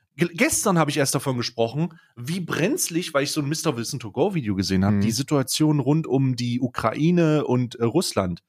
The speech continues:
Speaker 1: äh, ist,
Speaker 2: Ja.
Speaker 1: ne? Mit, äh, ähm,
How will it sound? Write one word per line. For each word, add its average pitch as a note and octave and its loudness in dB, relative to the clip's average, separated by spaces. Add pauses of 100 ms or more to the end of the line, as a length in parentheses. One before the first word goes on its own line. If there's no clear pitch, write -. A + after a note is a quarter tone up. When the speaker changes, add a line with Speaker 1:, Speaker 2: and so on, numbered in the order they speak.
(280)
Speaker 1:
äh, F#2+ 2
ist, G2+ 0
Speaker 2:
Ja. G#2+ 2
Speaker 1:
ne? B2 2 (160)
Mit, B2 -2
äh, A2+ 4 (120)
ähm, G#2+ 0